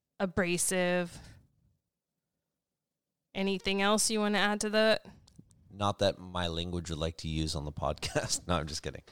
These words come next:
Speaker 2: See, there I go with jokes again. Um, no, but
Speaker 1: So those three things, right?
Speaker 2: Right.
Speaker 1: So then how can you want to, if I'm behaving that way,
Speaker 2: Mm-hmm.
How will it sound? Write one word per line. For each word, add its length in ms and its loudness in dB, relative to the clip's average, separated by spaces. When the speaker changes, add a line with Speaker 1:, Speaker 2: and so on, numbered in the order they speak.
Speaker 2:
See, 140 -6
there 180 4
I 40 0
go 140 0
with 100 -6
jokes 260 0
again. 180 -10
Um, 380 6
no, 360 10
but 420 8
Speaker 1:
So 200 10
those 280 12
three 180 2
things, 320 -2
right? 240 8
Speaker 2:
Right. 300 8
Speaker 1:
So 240 6
then 460 2
how 360 8
can 720 4
you 260 4
want 400 6
to, 640 2
if 180 -4
I'm 220 4
behaving 540 4
that 180 2
way, 340 0
Speaker 2:
Mm-hmm. 120 -8